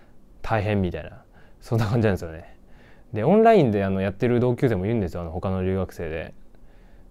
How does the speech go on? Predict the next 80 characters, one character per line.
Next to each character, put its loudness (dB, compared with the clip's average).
で、 -2
で、 -6
彼 8
ら 6
で、 0
彼 2
ら 6
み 2
た 2
い 2
に 0
受 -6
け 4
入 6
れ 4
る 2
の -2
に、 -6
別 0
に 2
中 6
国 2
に 2
い 0
る 2
留 4
学 -2
生 -8
っ -8
て、 -6
あ -8
の、 -6
絶 2
対 6
に 6
現 4
地 0
に -2
行 -6
っ -10
て -4
授 2
業 4
受 -2
け 0
な 0
き -2
ゃ -4
い -4
け -2
な -2
い -4
ん -4
で -8
す -14
よ。 -10
ど 2
ん 2
な 0
時 -2
で -2
も。 -8
あ -6
の、 -4
普 -14
通 4
に 4
欠 -2
席 2
に 4
な 2
っ -2
ち -6
ゃ -4
う -6
ん -10
で -10
す -12
よ -12
ね。 -16